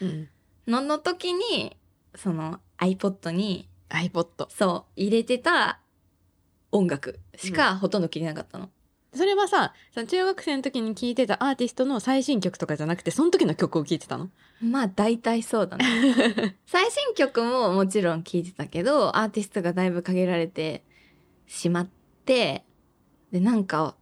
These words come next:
Speaker 2: やばいかもと思って。
Speaker 1: うん。
Speaker 2: だって、私はさ、一応さ、今も音楽をやってる人なのに、
Speaker 1: うん。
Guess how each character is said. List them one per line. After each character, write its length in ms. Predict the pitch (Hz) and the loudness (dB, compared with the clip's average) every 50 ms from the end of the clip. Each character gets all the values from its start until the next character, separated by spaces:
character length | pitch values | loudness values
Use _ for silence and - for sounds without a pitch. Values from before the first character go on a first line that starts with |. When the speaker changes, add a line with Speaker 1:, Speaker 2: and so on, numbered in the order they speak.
| _ _ _ _ _ _ _ _ _ _ _ _ _ | _ _ _ _ _ _ _ _ _ _ _ _ _
Speaker 2:
や 160 | - 185 190 | 0 2 2
ば 140 | 190 240 240 | 4 4 2
い 60 | 202 | 2
か 100 | 190 - | 2 -2
も 140 | 143 143 139 | -4 -4 -6
と 120 | - - 151 | -10 -10 -10
思 120 | 143 143 | -10 -10
っ 20 | |
て。 380 | - _ - - 139 - - - - - | -10 _ -8 -6 -6 -6 -8 -12 -10 -8
Speaker 1:
う 40 | |
ん。 240 | 170 151 147 139 139 - - | -8 -6 -6 -8 -10 -8 -2
Speaker 2:
だ 80 | - 185 | -2 0
っ 20 | |
て、 80 | 190 175 | 2 2
私 340 | 180 175 - 247 - - 277 | 0 2 0 0 0 2 2
は 140 | 269 277 | 2 2
さ、 200 | - - 262 208 | 2 2 2 2
一 260 | 175 175 - - 220 220 | 2 0 0 0 0 2
応 80 | 214 226 | 2 2
さ、 340 | - 233 202 170 160 160 _ - | 0 0 0 0 0 -2 _ -2
今 260 | 208 247 254 233 196 | 0 2 4 4 4
も 160 | 170 165 165 | 4 4 4
音 120 | 196 214 | 4 2
楽 220 | 196 190 - - 147 | 0 -2 -2 -2 -2
を 60 | 147 | 0
や 100 | 151 160 | -2 -2
っ 40 | - | -2
て 120 | - 175 | -2 0
る 120 | 170 170 180 | 0 0 -2
人 220 | - - - 180 | -6 -4 -4 -4
な 120 | 170 156 | -2 -2
の 100 | 151 147 | -4 -6
に、 360 | 147 151 160 160 151 143 - - | -6 -4 -4 -4 -4 -6 -4 -4
Speaker 1:
う 40 | 170 | -2
ん。 320 | 170 170 156 151 151 170 | -2 -2 -4 -6 -8 -10